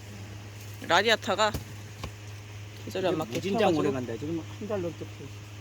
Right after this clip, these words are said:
Speaker 1: 음. 라디아타가
Speaker 2: 아, 이-,
Speaker 1: 꽃이
Speaker 2: 이런
Speaker 1: 오래 가지.
Speaker 2: 것들을 갖다가 이거 보여드렸어?
Speaker 1: 어.
Speaker 2: 어?
Speaker 1: 아, 그거 들고 있어봐.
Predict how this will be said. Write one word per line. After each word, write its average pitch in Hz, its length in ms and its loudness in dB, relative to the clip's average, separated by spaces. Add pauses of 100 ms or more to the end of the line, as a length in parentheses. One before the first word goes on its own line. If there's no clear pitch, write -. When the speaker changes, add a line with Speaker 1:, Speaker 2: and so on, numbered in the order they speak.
(320)
Speaker 1:
음. 147 340 -6 (680)
라디아타가 269 460 8
Speaker 2:
아, 277 40 8
이-, 226 60 -2
Speaker 1:
꽃이 214 120 2
Speaker 2:
이런 214 140 8
Speaker 1:
오래 233 120 6
가지. 220 280 2
Speaker 2:
것들을 254 120 -2
갖다가 262 420 -4 (920)
이거 254 100 -4
보여드렸어? 269 560 2 (300)
Speaker 1:
어. 180 280 0 (360)
Speaker 2:
어? - 180 -2 (120)
Speaker 1:
아, - 140 10
그거 311 260 6
들고 285 260 4
있어봐. 202 300 4